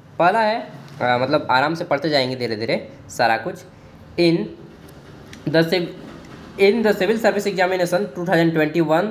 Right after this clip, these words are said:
the minimum qualifying standard, मतलब कि आपका कट ऑफ है, डायरेक्टली बोलिए यार, कट ऑफ कितना गया। तो सबसे पहले देखते हैं एग्जाम। एग्जाम इसमें तीन है आपके,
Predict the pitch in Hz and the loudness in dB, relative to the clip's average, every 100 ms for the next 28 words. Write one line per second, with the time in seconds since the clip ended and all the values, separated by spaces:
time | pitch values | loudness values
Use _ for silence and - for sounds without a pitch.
0 | - - 117 131 135 147 165 175 180 175 | -6 -8 2 2 2 2 4 2 0 0
1 | 139 135 156 151 131 143 151 165 - - | 0 0 -2 -2 -2 -2 -6 -12 -20 -16
2 | - 120 135 147 147 147 143 151 190 180 | -4 -4 -2 0 0 0 -2 0 0 0
3 | 175 180 196 - - - 120 - - 160 | -2 -4 -6 -14 -20 -8 -2 -2 0 0
4 | 135 156 151 139 123 120 - - - 123 | 0 -2 -4 -4 -4 -4 -12 -18 -12 -2
5 | 117 120 147 135 123 131 123 131 - - | 0 0 -2 -6 -4 0 0 0 -4 -18
6 | - - 135 151 - 170 160 160 165 185 | -16 -6 -2 -2 -4 -2 0 2 0 -2
7 | 151 147 151 - 175 170 160 - 175 - | -6 -4 -4 -2 0 0 0 0 0 0
8 | 120 113 95 95 - - 131 135 170 190 | -4 -2 -2 -4 -14 -10 -4 0 0 0
9 | 165 180 175 - - 165 175 180 170 170 | -2 -4 -8 -10 -2 2 4 4 2 -2